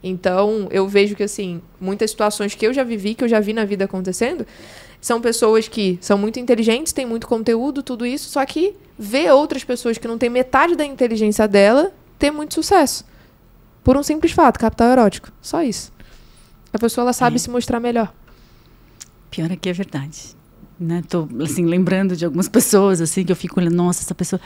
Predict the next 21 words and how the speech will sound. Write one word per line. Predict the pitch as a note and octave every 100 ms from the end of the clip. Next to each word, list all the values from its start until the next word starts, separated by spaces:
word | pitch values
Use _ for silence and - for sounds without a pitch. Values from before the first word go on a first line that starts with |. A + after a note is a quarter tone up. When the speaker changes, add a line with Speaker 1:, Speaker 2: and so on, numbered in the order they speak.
| - -
Speaker 2:
Às | A3+
vezes | D4 D#4
até | C#4+
acontece | E4+ D4+ C#4+ -
com |
as | C#4
minhas | A#3+ A#3+
terapeutas | - G#3+ - A3+ A#3+ G3+
também, | E3+ D#3 D3 C#3+
Speaker 1:
Sim. | C#3
Speaker 2:
sabe? | - E3+ G3+ A3 - - - -
Eu | E3+
falo, | F#3+ F3+
nossa, | F#3 F3+
ela | F3
tem | F3+ G3+
uma | G#3+
riqueza | G#3+ G3+ - A3+ A#3 F#3+ F3+
dentro | G3+ G#3+ F3+
dela, | F3+ G3+ F#3 E3+ D#3+ -
sabe? | - F3+ A3 G#3